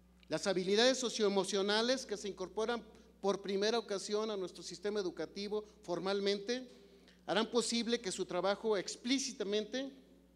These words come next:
el que los alumnos fortalezcan la confianza en sí mismos. Sentándose el señor secretario le pregunta, per-, olvida tu nombre, discúlpame. Sofía. Sofía, le dice, "¿Estás nerviosa?".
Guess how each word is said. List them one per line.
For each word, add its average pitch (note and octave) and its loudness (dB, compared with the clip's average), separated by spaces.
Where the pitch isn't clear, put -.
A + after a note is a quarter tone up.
el E3+ -4
que F3+ 0
los E3+ -2
alumnos A3 4
fortalezcan F#3+ 2
la F3 -2
confianza F#3+ -4
en F3+ 0
sí G3 -4
mismos. F3+ -2
Sentándose G3 -2
el E3+ -6
señor F#3 0
secretario G3 -4
le E3+ -4
pregunta, E3 -6
per-, E3+ -12
olvida D3+ -2
tu E3+ -6
nombre, D3+ 0
discúlpame. E3 -6
Sofía. - -20
Sofía, F#3 -2
le E3 0
dice, E3+ -4
"¿Estás G3 -4
nerviosa?". G#3 -2